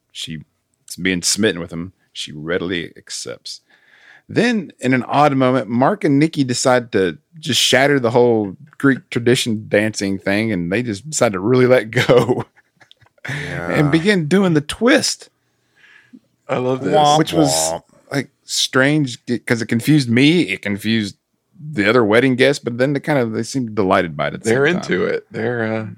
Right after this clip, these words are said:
Speaker 3: everybody starts doing the twist.
Speaker 1: And back behind the he-, hedge, though, there's Stratus and Lambus just still staring. <laughs> Just, meh. These young people having fun.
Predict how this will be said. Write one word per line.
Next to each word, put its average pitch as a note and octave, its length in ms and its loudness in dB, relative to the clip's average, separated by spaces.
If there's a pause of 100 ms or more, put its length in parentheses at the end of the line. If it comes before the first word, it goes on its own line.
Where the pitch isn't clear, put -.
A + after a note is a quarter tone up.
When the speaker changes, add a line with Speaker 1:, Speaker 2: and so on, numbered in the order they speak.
(500)
Speaker 3:
everybody B2 340 -4
starts A#2+ 340 -4
doing C3 220 -8
the C3 80 -8
twist. C3+ 560 -4 (440)
Speaker 1:
And D3 260 -14 (220)
back - 480 -2
behind A2 220 0
the F#2 220 0
he-, - 60 -12
hedge, F#2+ 340 0
though, D#2+ 240 -4
there's E2 160 -6
Stratus F#2 420 0
and G2 120 -6
Lambus G#2+ 380 -2
just - 320 -4 (160)
still - 340 -2
staring. A#2 680 0 (280)
<laughs> C#3 100 0 (840)
Just, - 160 -20
meh. F2 440 -8 (680)
These F2 180 -12
young F2 160 -4
people E2 440 -4 (1040)
having D2+ 180 -16
fun. D2 400 -14